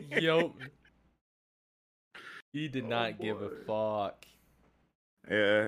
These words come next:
Speaker 2: and then, uh, what's her fucking name again? I forgot. Let me go back. What was the demon lord's name?
Speaker 1: Mm,
Speaker 2: Ruki?
Speaker 1: something with R.
Speaker 2: Ruki. She explains while they're sitting in jail. It's like, "Okay, look,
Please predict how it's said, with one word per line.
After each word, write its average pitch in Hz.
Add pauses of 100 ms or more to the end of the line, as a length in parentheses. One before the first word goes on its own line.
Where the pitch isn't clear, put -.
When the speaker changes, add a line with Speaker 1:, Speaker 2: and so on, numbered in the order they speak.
Speaker 2:
and 104
then, 117 (220)
uh, 101 (1120)
what's 135
her 117
fucking 135
name 123
again? 113
I 104
forgot. 87
Let -
me 127
go 82
back. 85 (360)
What -
was 139
the 98
demon 95
lord's 92
name? 90 (180)
Speaker 1:
Mm, 90 (580)
Speaker 2:
Ruki? 131
Speaker 1:
something -
with -
R. 95 (720)
Speaker 2:
Ruki. 101
She 120
explains 107
while 92
they're 95
sitting 95
in 95
jail. 90
It's 95
like, 101
"Okay, 143
look, 120